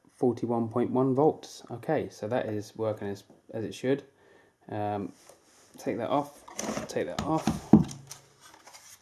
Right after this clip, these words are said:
turn this back around, and now we need to figure out how we're gonna fit two, uh, buck converters inside, one for twelve, one for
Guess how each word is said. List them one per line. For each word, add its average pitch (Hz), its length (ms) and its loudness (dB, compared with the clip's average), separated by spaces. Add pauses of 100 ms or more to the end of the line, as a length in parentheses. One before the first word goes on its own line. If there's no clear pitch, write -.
(140)
turn 110 160 -6
this 104 100 -6
back 113 240 -4
around, 143 380 0 (160)
and - 120 -4
now 127 360 2
we 139 80 2
need 131 140 2
to 131 60 -12
figure 117 280 0
out 104 280 -2
how 120 180 -6
we're 117 80 -2
gonna 113 140 -4
fit - 380 -8 (1080)
two, 160 360 -2 (1700)
uh, 104 240 2 (440)
buck - 220 2 (240)
converters 113 680 -2 (680)
inside, 113 480 -2
one 113 280 0
for 110 140 -4
twelve, 104 420 -2
one 107 160 -4
for 95 300 -8